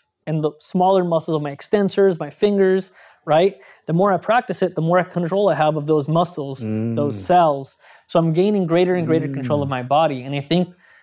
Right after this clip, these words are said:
Speaker 1: that was, to me, like, step number one in leading me into yoga, because I think yo-, as you start to enter into yoga,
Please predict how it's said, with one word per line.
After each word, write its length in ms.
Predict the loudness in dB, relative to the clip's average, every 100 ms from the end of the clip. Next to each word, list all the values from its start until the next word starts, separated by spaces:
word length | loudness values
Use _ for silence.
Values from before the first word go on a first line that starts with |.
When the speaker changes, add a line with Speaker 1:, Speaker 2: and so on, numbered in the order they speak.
| _ _ -2
Speaker 1:
that 200 | 0 2
was, 160 | 0 -2
to 120 | -2
me, 200 | 0 2
like, 180 | 2 0
step 300 | -2 -2 0
number 240 | -2 -2
one 440 | 0 0 0 -2 -6
in 200 | -6 -2
leading 280 | 0 0 -2
me 80 | -2
into 200 | -4 -2
yoga, 320 | 0 0 0
because 280 | -2 -2 -2
I 80 | -2
think 220 | -2 -6
yo-, 260 | -2 -2 -2 -2
as 160 | -4
you 60 | -4
start 280 | -2 -2 -2
to 60 |
enter 200 | -6 -4
into 180 | -6 -6
yoga, 600 | -4 -2 0 2 2 0